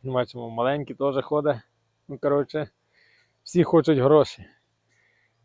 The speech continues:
Всі хочуть гроші. Ну, що я хочу сказати. Свого часу, е, мені було десь п'ятнадцять років, о, то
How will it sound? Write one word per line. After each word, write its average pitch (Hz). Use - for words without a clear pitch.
Всі -
хочуть 160
гроші. 127
Ну, 160
що -
я 151
хочу 123
сказати. 131
Свого 156
часу, 190
е, 147
мені 139
було 139
десь 131
п'ятнадцять 147
років, 156
о, 135
то 131